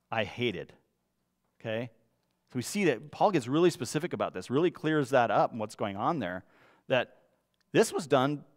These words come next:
not the way we would do things. We do things like, "I, I, I'm gonna choose you because I like you. You, you do things better than this person. I don't like this person, so I'm gonna choose you." But this is, this is, or, or maybe, "I'm choosing you because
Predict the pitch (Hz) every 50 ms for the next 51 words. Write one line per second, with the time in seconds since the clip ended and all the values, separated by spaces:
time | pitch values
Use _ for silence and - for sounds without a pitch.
0 | _ _ _ _ _ _ _ _ _ _ _ _ _ _ - - 120 135 151 196
1 | 226 - 185 170 156 151 151 143 139 143 180 165 156 214 254 262 - 220 185 123
2 | 85 - - - - - _ _ - 127 139 220 247 190 185 165 - 170 165 175
3 | 151 156 147 147 127 - 120 104 87 - - 117 135 196 180 - - - _ _
4 | _ _ - - 139 220 254 196 143 131 - - 185 175 165 131 131 180 196 175
5 | 151 135 - - 131 123 120 117 110 - - - _ _ _ _ _ _ _ _
6 | _ - 135 139 127 113 151 175 - - - - - - - - _ _ _ _
7 | - - 117 - - - - 151 165 135 147 165 160 151 135 127 117 107 127 -
8 | 185 147 113 107 110 117 113 - - - 123 113 - 113 104 98 110 156 185 175
9 | 190 262 - - 113 - - 107 92 - - - - - 92 101 104 107 - -
10 | - - 131 160 175 - - _ _ _ _ _ _ _ _ _ _ _ _ _
11 | _ - - 117 - - 147 156 - 160 156 143 - 95 95 95 92 92 92 87
12 | - 95 92 92 95 - 143 151 147 147 147 147 127 123 139 147 - 180 165 160
13 | 175 170 151 135 156 143 127 - -